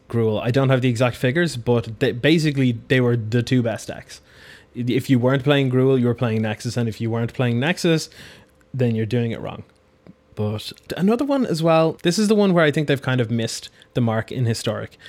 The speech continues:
Everything up until this point is good. All good. They've done everything correctly. Burning Tree Emissary has been suspended.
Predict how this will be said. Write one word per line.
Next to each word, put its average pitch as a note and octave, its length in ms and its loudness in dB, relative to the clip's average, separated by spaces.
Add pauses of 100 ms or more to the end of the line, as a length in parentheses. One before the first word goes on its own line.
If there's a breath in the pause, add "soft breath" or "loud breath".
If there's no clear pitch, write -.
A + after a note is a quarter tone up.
(220 loud breath)
Everything G3+ 340 4
up G3+ 120 2
until F#3 180 2
this F3+ 120 0
point E3+ 260 -2
is C#3 140 0
good. A2 360 -4 (420)
All C3+ 260 4
good. B2+ 380 0 (160)
They've A#2 140 -4
done A#2+ 160 2
everything A#2+ 240 0
correctly. - 420 -6 (840 loud breath)
Burning A3 300 4
Tree G3 220 2
Emissary C#3+ 460 2
has A#2 120 2
been B2+ 140 2
suspended. G#2 640 -6